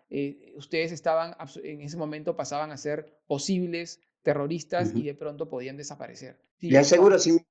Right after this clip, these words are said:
Speaker 2: mamá no estaba allí, nos pasaba algo.
Speaker 1: O sea, yo sinceramente no, no, no llego a poder imaginar lo que tiene que haber sido para ustedes haber pasado de vivir en una ciudad tan tranquila, como usted me la contaba al inicio, a una ciudad
Speaker 2: Ujú.
Speaker 1: tan violenta,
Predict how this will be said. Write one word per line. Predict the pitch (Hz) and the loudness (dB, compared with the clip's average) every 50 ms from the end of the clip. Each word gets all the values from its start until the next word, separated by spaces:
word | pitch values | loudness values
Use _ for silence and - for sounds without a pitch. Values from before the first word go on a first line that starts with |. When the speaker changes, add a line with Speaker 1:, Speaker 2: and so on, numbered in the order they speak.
| _ _ | _ _
Speaker 2:
mamá | 156 160 165 180 190 | -4 -4 0 2 4
no | 185 180 | 4 6
estaba | 175 175 - 175 175 165 165 | 4 4 4 4 4 4 4
allí, | 160 170 196 208 196 175 | 4 6 8 8 8 8
nos | 151 139 135 131 - | 6 4 2 0 -4
pasaba | 127 127 - 143 139 139 | -6 -2 0 0 2 2
algo. | 139 147 139 113 95 - _ _ _ _ | 0 -2 -4 -8 -12 -14 _ _ _ _
Speaker 1:
O | - 151 151 | -2 -2 0
sea, | - 185 165 165 165 165 156 | 2 2 2 2 0 -2 -4
yo | 180 190 | -4 -4
sinceramente | 185 220 190 208 208 202 196 202 208 208 202 196 208 202 | -4 -4 -4 -2 -2 -2 -2 -4 -6 -10 -6 -6 -6 -4
no, | 202 202 202 202 202 202 208 208 208 - | -4 -6 -8 -6 -6 -6 -6 -6 -6 -6
no, | 185 175 180 190 190 190 190 185 170 | -8 -8 -8 -8 -8 -8 -8 -6 -2
no | 190 196 | 0 2
llego | 190 202 202 214 | 4 6 6 6
a | 214 208 | 6 6
poder | 180 160 165 175 | 4 4 4 2
imaginar | 190 196 196 196 - 165 151 160 170 175 180 180 - - _ _ _ _ _ _ | 0 -4 -6 -6 -6 -8 -6 -4 -2 -2 -2 -4 -8 -14 _ _ _ _ _ _
lo | 139 151 151 | 2 2 2
que | 151 156 | 2 0
tiene | 147 175 190 202 208 196 | -2 -2 -2 -2 0 0
que | 190 | 2
haber | 170 170 175 175 | 2 2 0 -2
sido | 170 - 185 196 196 196 | -6 -4 -4 -4 -2 -2
para | 196 170 151 | -4 -4 -6
ustedes | 139 143 - 170 170 175 190 190 190 - | -6 -6 -6 -4 -4 -4 -6 -8 -8 -8
haber | - 147 147 165 170 165 | -6 -4 -4 -4 -4 -6
pasado | 175 165 - - 170 165 170 175 185 | -6 -8 -6 -6 -6 -4 -4 -4 -2
de | 185 | -2
vivir | 160 147 151 160 170 175 190 190 | -2 -2 -4 -4 -6 -6 -6 -6
en | 160 147 | -6 -8
una | 156 175 175 | -10 -12 -12
ciudad | - - 151 151 160 165 | -12 -8 -4 -4 -4 -2
tan | 165 180 185 185 | -2 -2 -4 -2
tranquila, | 185 185 180 160 165 202 202 190 170 | -4 -6 -6 -6 -6 -2 0 0 0
como | 147 143 139 135 | 0 -4 -8 -10
usted | 131 180 | -12 -12
me | 165 170 | -12 -8
la | 175 170 170 | -8 -8 -8
contaba | 147 139 139 151 156 165 | -8 -10 -8 -4 -4 -2
al | 170 160 | -2 -4
inicio, | 151 151 156 165 151 - - 170 165 170 175 - _ _ _ _ _ _ _ _ _ | -6 -8 -10 -12 -14 -12 -8 -6 -6 -6 -6 -8 _ _ _ _ _ _ _ _ _
a | - 156 151 | 4 4 4
una | 156 170 190 | 4 4 0
ciudad | 190 - - 147 156 165 | -4 -4 -4 -4 -4 -2
Speaker 2:
Ujú. | - | 0
Speaker 1:
tan | 185 185 208 208 | 0 0 0 0
violenta, | 208 190 170 160 180 202 214 185 139 139 123 123 123 _ | 0 0 0 2 0 -2 -2 -6 -8 -10 -12 -14 -16 _